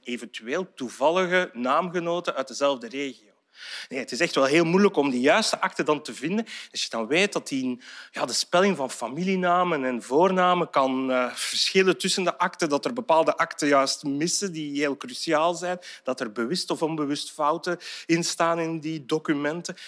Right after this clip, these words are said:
dan weet je dat het echt wel soms een heel moeilijke puzzel is om te leggen. En het is eigenlijk eerder soms een cursus statistiek die je moet toepassen, zeker als er weinig documenten voorhanden zijn.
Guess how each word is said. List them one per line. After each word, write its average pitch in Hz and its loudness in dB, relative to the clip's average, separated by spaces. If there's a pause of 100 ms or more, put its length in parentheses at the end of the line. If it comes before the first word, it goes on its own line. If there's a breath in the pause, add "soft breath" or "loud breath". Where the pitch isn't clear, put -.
(160 loud breath)
dan 117 -8
weet 147 -4
je 175 -6
dat 139 0
het 120 -12
echt 156 -8
wel 151 -4
soms 156 -10
een 135 -6
heel 151 2
moeilijke 147 -2
puzzel 147 -4
is 123 -4
om 113 -8
te 123 -10
leggen. 127 -6 (280)
En 123 -4 (160 loud breath)
het - -4
is 123 -2
eigenlijk 127 4
eerder 147 2
soms 135 -4
een 117 -8
cursus - -4
statistiek - -6
die 175 -2
je 170 2
moet 160 -4
toepassen, 175 0
zeker 147 0
als 139 -4
er 110 -10
weinig 123 -2
documenten 113 -10
voorhanden 101 -12
zijn. 95 -16